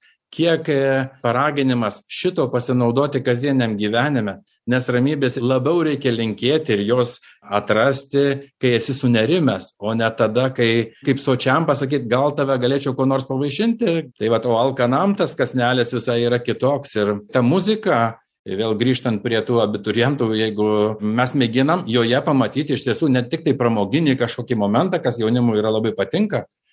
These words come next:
bet parodyti iš tiesų praktinį, kad muzika yra labai praktiškas dalykas, leidžiantis tau save pailsinti nuo įtampų, kurią sukuria mokslas, darbas, veikla, santykiai.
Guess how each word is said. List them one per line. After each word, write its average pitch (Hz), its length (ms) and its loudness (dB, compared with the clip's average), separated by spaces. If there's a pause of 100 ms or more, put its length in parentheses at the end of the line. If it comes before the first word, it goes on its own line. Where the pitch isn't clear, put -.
(160)
bet 113 400 0
parodyti 127 440 2
iš 113 120 -4
tiesų 151 300 -4
praktinį, 107 720 -2 (320)
kad 104 160 -2
muzika 165 360 0
yra 123 160 2
labai 110 300 2
praktiškas 165 600 -2
dalykas, 135 500 -2
leidžiantis 139 840 0 (360)
tau 131 460 2
save 110 400 2 (100)
pailsinti 202 920 0 (400)
nuo 123 220 2 (400)
įtampų, 180 540 0
kurią 139 220 0
sukuria 117 360 -4
mokslas, 127 560 -2 (320)
darbas, 113 500 0
veikla, 98 480 2
santykiai. 131 720 -2